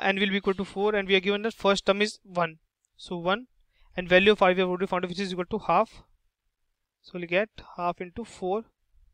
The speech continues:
minus one, which will give us half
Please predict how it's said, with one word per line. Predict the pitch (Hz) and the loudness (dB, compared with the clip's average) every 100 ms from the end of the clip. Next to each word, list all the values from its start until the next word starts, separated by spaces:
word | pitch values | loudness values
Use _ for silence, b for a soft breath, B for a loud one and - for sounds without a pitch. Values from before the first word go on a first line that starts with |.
| _ - | _ -6
minus | 180 180 - | -4 -4 -8
one, | 175 | -10
which | 175 - | -10 -8
will | 190 | -6
give | 175 180 | -2 0
us | 220 - - _ _ _ _ _ _ _ _ _ _ - - - - | -2 -4 -12 _ _ _ _ _ _ _ _ _ _ -20 -20 -20 0
half | 180 196 - - | 2 2 0 -16